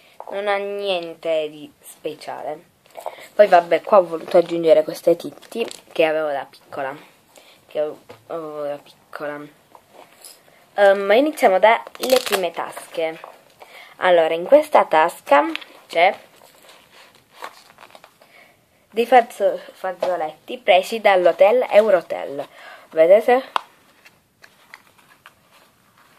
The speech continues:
E sono, no, eh, possono essere molto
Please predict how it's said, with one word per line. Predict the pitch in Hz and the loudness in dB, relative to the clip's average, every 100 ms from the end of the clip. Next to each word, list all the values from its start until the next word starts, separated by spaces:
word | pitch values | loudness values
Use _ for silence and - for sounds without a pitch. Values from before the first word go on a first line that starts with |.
| - _ _ _ _ _ _ _ _ _ _ _ _ _ _ - _ _ _ _ - _ | -20 _ _ _ _ _ _ _ _ _ _ _ _ _ _ -20 _ _ _ _ -20 _
E | 262 233 233 | 0 0 0
sono, | - 233 226 220 214 208 208 202 196 196 196 202 - - - _ - - - - | -6 -8 -6 -6 0 4 6 4 0 -2 -4 -8 -16 -20 -20 _ -20 -20 -20 -10
no, | 202 202 185 - | -6 0 0 -2
eh, | 214 208 202 | -8 -4 -6
possono | 196 220 226 214 | -6 -12 -10 -10
essere | 220 214 202 180 175 180 | -12 -6 -2 2 4 4
molto | 175 208 226 _ _ 180 180 | 0 -6 -10 _ _ -8 -8